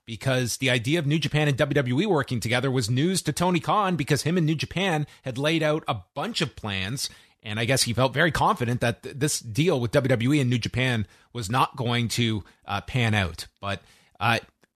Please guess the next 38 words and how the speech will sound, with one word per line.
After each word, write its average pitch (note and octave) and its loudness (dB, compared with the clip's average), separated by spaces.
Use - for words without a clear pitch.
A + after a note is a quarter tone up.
those E3 -4
were, E3+ 2
uh, C#3 0
I D3+ -2
guess, C3 0
the B2 -6
key G#3+ -2
things, F#3 0
and C3+ -2
that C3+ 0
there C3+ 0
would C3 0
be C3 0
some C3 -2
updates D3 -2
on C#3+ -2
the C3 -4
Owen C3+ -2
Hart B2+ -2
Cup - -4
after A2 0
Full A2+ -2
Gear. F2+ -4
So, G2+ -2
um, D3 0
a A#3+ -2
bit B3 -2
of F3 0
news D3+ 2
coming C#3 0
out A#2 2
of F#2+ -6
this. G#2 -2
I A#2+ 0
wouldn't A#2 -4
say A#2 0
anything, A2+ -2
uh, F#2 -4